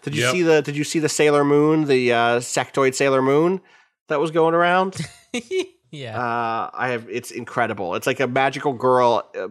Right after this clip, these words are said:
Speaker 1: sectoid. 'Cause, like, yes, yes, of course there would be a magical girl sectoid.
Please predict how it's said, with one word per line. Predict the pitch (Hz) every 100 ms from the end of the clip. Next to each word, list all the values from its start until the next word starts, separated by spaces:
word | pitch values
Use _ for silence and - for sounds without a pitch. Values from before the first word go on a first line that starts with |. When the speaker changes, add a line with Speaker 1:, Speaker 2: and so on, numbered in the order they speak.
| 135
Speaker 1:
sectoid. | - 135 - - 98 85 - -
'Cause, | 165 147
like, | 175
yes, | 208 196 - - - -
yes, | 185 -
of | 160
course | - 202
there | 190 175
would | 151
be |
a | 143
magical | 135 127 135
girl | 131 127
sectoid. | - 123 - 113 98